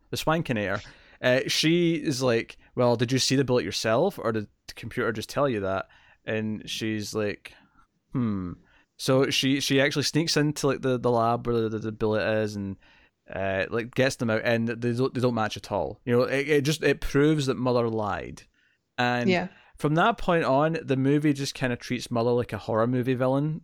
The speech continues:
Speaker 1: you know, to a point. You know, for, for the next chunk of the movie, there's very
Speaker 2: Mm-hmm.
Speaker 1: little kind of, like, debate or, like, "Oh, maybe she lied for this reason. That's, like, you know, it's a good reason," or, "Maybe she lied for this reason, which is a good reason." Um,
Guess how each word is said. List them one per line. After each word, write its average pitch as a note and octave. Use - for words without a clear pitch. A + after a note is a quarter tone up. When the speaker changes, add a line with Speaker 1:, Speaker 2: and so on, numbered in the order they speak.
Speaker 1:
you C3
know, C#3
to D#3+
a C#3+
point. G#2+
You A#2+
know, A#2
for, A#2+
for C#3
the C#3
next D#3
chunk D3
of -
the B2+
movie, B2
there's C#3
very E3
Speaker 2:
Mm-hmm. F3
Speaker 1:
little D3
kind C3+
of, B2
like, A#2
debate A#2+
or, A2
like, G#2+
"Oh, C3+
maybe G3
she G3+
lied B2+
for -
this A#3
reason. A#2
That's, G#2+
like, B2
you D3+
know, C#3+
it's C3+
a -
good C#3+
reason," A#2
or, G#2+
"Maybe A#2+
she B2+
lied A#2+
for -
this F3
reason, A#2+
which G#2
is -
a -
good G#2+
reason." G2+
Um, A#2+